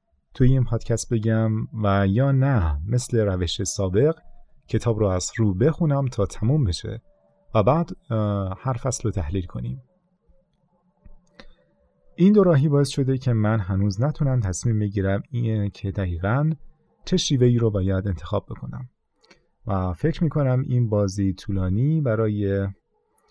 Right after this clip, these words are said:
این پادکست خوب نباشه و مخاطبین این پادکست رو دچار سردرگمی کنه. نظر خودم اینه که شاید بهتر باشه که شیوه روخونی رو متوقف کنم و صرفاً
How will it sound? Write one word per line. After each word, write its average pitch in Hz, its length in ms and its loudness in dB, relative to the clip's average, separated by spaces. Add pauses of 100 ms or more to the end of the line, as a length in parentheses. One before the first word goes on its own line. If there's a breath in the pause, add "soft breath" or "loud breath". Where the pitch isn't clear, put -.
(480 soft breath)
این 151 180 0
پادکست 127 420 -2
خوب 107 220 -4
نباشه 90 540 -4
و 98 340 -6 (1300 loud breath)
مخاطبین 113 480 0
این 147 180 0
پادکست 113 500 -4
رو 117 140 -2
دچار 101 380 -2
سردرگمی 92 680 -2
کنه. 110 340 -10 (2250 soft breath)
نظر 175 340 2
خودم 160 300 0
اینه 147 200 2
که 135 140 -6
شاید 127 360 0
بهتر 107 340 -2
باشه 135 320 -4
که 123 160 -4
شیوه 110 600 -2
روخونی 113 360 -2
رو 107 120 -2
متوقف 92 580 -6
کنم 110 420 -10
و 92 200 -8
صرفاً 131 580 -2